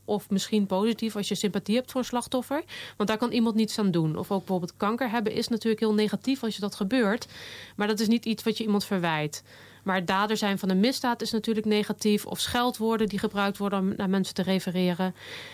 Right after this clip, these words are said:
En daar dus een hele lijst woorden zijn door die studenten geannoteerd, door meerdere studenten over dezelfde woorden. En die hebben we gebruikt om te kijken of de beschrijvingen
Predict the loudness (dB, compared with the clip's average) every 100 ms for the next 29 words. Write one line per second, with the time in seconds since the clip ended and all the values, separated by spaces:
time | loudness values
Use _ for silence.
0 | -18 -10 -2 2 2 2 2 2 4 2
1 | 2 2 0 0 0 0 0 0 0 2
2 | 2 2 0 0 -2 -4 -2 0 0 0
3 | 0 0 2 0 -4 -2 0 2 0 -2
4 | -4 -4 -4 -2 -2 -2 -2 0 0 0
5 | 0 -2 0 2 4 4 0 0 -2 0
6 | 0 -2 -4 -4 -2 0 0 0 -2 0
7 | -2 -2 -2 -2 -2 0 0 0 2 2
8 | 2